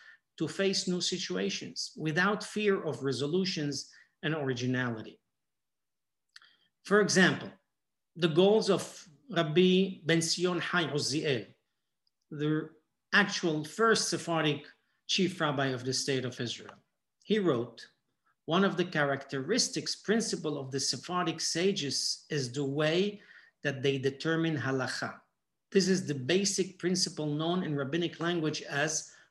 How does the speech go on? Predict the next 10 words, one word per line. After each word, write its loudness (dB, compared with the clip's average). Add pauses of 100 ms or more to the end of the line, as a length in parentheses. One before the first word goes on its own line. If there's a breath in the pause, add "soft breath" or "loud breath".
(180)
koha 0
dehetera 0
adif, -4 (140)
the, -4
bow, 2
the -2
power 2
of -8
the 0
heter, -2